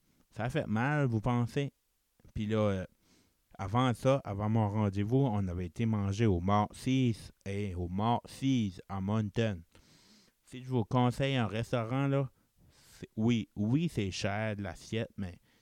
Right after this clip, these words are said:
c'est une expérience. Hey, c'est un beau spot. Euh, Mar-, si je connais pas les chemins à Moncton, désolé, là, mais si vous pouvez retenir ce nom-là, Marcy's,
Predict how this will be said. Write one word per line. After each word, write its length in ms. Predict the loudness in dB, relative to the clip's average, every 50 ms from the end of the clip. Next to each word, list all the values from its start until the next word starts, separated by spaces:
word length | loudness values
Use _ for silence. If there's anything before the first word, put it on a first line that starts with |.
| _ -12
c'est 120 | -10 -8
une 100 | -6 -6
expérience. 1080 | -6 -6 -8 -10 -4 -4 -4 -4 -4 -6 -6 -4 -4 -2 -2 -2 -2 -4 -4 -6 -8 -10 -8 -8
Hey, 320 | -8 -8 -8 -6 -8 -10 -10
c'est 140 | -10 -10 -10
un 140 | -8 -10 -6
beau 420 | 0 4 6 6 8 6 6 4
spot. 460 | 0 -4 -4 2 4 4 6 4 2 -2 _ _ _ _ _ _ _ _ _ _ _ _ _ -8
Euh, 340 | -6 -6 -4 -6 -6 -8 -10 -8 -4
Mar-, 260 | -2 0 2 2 0 0
si 460 | -4 -8 -4 -2 0 2 2 2 0 0
je 140 | -4 -4
connais 260 | -2 0 0 0 0 0
pas 200 | 0 0 0 2
les 360 | 2 0 0 0 -2 -4 -6 -10 -14 _ -10
chemins 320 | -8 -6 -4 -2 -2 0
à 40 | 2
Moncton, 600 | 2 2 2 2 2 2 2 2 2 0 0 -2
désolé, 600 | -2 -2 -2 -2 0 0 0 0 0 0 0 2 2
là, 180 | 4 2 2
mais 260 | 2 0 -2 -4 -6 -10 _ _ _ _ _ _ -6
si 100 | -4 -2
vous 220 | 2 2 2 2
pouvez 560 | 4 4 4 4 4 2 2 2 0 -2 -4 -8 -12 -18 -20 -20 _ _ _ _ _
retenir 560 | -6 -2 0 0 0 0 0 2 4 2 2 2 2
ce 120 | 0 2
nom-là, 640 | 2 4 4 4 4 4 4 6 6 4 4 4 2
Marcy's, 960 | 2 2 2 4 2 0 -2 -4 -10 -6 -4 -2 -2 -2 -2 -4 -4 -8